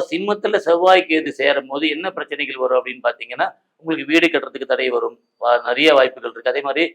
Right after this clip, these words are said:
உங்களுடைய, நீங்க சில விஷயங்களை வந்து எந்த இடத்துல எப்படி பேசணும்னு நம்ம நினைக்கிறோமோ அந்த இடத்துல பேச முடியாது. அது மறதியை கொடுத்துருவாரு. ஏன்னா ஐந்தாம் இடம் தான் ஞாபக சக்தி, ஐந்தாம் இடம் தான் குலதெய்வம், ஐந்து தான் லாட்டரி, ரேஸ், இது எல்லாமே ஐந்து தான். So அப்போ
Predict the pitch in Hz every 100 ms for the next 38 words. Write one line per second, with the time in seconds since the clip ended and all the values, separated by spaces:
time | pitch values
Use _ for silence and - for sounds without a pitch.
0 | _ _ _ 147 156 156 156 151 151 -
1 | 160 156 156 175 170 160 185 196 185 180
2 | 185 170 175 185 175 175 156 - 180 175
3 | 165 170 170 143 151 160 156 170 151 131
4 | 156 151 143 139 - 110 98 _ _ 139
5 | 156 147 160 170 156 123 - 107 - _
6 | _ _ _ _ - 165 143 175 196 165
7 | 160 190 160 156 156 143 127 113 - _
8 | _ _ _ _ _ _ _ 143 175 175
9 | 139 170 170 156 156 139 120 - _ _
10 | _ 135 190 180 185 196 160 170 170 156
11 | 170 - - 143 156 151 160 139 143 151
12 | 160 135 143 135 143 - _ _ _ -
13 | 180 165